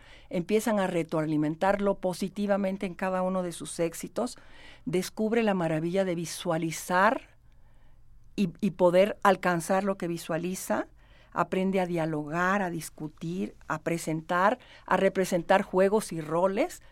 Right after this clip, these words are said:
que es una manera de despertar nuestra imaginación y nuestra creatividad, que nos lleva a, a esa com-, a esa, eh, inteligencia completa.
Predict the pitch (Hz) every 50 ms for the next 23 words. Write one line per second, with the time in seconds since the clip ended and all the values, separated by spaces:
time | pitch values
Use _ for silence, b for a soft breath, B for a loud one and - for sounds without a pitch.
0 | b b b - 185 185 - 196 190 180 180 175 175 185 185 185 180 170 160 165
1 | 160 - - - 160 147 - - - 180 190 214 214 202 202 - - 160 156 156
2 | 156 - 180 165 156 160 - 185 185 185 180 165 - - 165 160 - 160 151 151
3 | - 156 151 151 151 180 185 233 262 B B B B B B - 185 175 170 165
4 | 165 160 165 180 190 220 277 269 - - - - - 170 170 - - 170 170 175
5 | 185 180 - - 180 - - - - _ - - - - - - 165 160 160 160
6 | - - _ - - - - - 131 175 185 185 - - 202 202 196 B B B
7 | B B B B - - - 180 165 156 156 156 156 151 - - 165 156 160 156
8 | 156 151 - 170 165 - - - - - 160 160 - 175 175 - - - - -